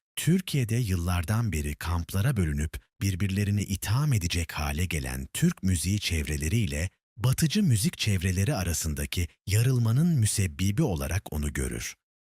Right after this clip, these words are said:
Tamburi Cemil Bey üzerine bir makalesinde Tanrı korur Abdülhamit'i kastederek sanat hayatımızda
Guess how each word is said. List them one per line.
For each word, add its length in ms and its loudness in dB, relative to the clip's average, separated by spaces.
Tamburi 520 2
Cemil 360 2
Bey 160 2
üzerine 460 0
bir 80 0
makalesinde 960 -2
Tanrı 380 2
korur 420 0
Abdülhamit'i 680 -2
kastederek 840 -4
sanat 460 0
hayatımızda 840 -2